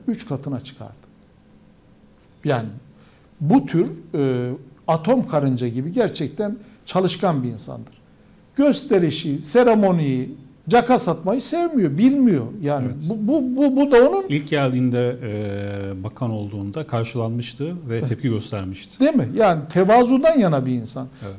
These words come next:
Speaker 1: Dolayısıyla şunu söylüyor. "Ya ben yapıyorum bir şeyler. Yani millet görmüyor mu?" Yani anlamında. Ama siyasetin, si-, e, devletin iki özelliği vardır. Bir tanesi kayıt, bir tanesi tören.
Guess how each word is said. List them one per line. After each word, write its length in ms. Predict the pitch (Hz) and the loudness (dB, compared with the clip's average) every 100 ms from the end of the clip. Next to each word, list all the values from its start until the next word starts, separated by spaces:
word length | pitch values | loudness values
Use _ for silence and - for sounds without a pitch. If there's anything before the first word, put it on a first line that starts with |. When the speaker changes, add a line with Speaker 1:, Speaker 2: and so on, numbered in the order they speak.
| 208 | 2
Speaker 1:
Dolayısıyla 580 | 269 349 - 240 240 | 4 4 2 0 0
şunu 300 | 262 240 285 | 0 0 2
söylüyor. 460 | 262 - 143 123 127 | 0 2 0 0 -4
"Ya 180 | 190 277 | -6 -4
ben 200 | 294 302 | 0 2
yapıyorum 540 | 269 277 277 294 262 190 | 2 0 0 0 0 -2
bir 40 | |
şeyler. 300 | 143 180 170 | -2 0 0
Yani 200 | 180 196 | 0 0
millet 380 | 202 220 233 233 | 0 2 0 2
görmüyor 420 | 233 214 180 127 | 2 4 2 0
mu?" 180 | 113 117 - - - | -4 -10 -16 -20 -8
Yani 180 | 131 117 | -8 -4
anlamında. 540 | 170 156 135 123 120 | -4 -2 -2 -4 -4
Ama 260 | 202 294 214 - - - - | -4 -4 -4 -8 -20 -20 -8
siyasetin, 760 | - 214 247 - 175 208 254 - - - _ _ | 0 2 2 2 -2 -2 -8 -8 -20 -20 _ _
si-, 220 | - - - - | -8 -8 -8 -4
e, 280 | 143 127 | -4 -2
devletin 460 | 127 170 180 180 233 | 2 4 4 2 -2
iki 240 | 156 - | -4 2
özelliği 440 | 180 151 151 175 180 | 2 2 -2 -2 0
vardır. 380 | 123 110 113 147 | -2 -2 -8 -8
Bir 120 | 190 | -4
tanesi 460 | 180 139 120 147 | -2 -2 -4 -8
kayıt, 400 | - 143 226 - | -6 -4 -4 -4
bir 80 | 180 | -8
tanesi 460 | 175 151 131 165 165 | -6 -6 -4 -6 -10
tören. 340 | - 127 113 | -4 -4 -4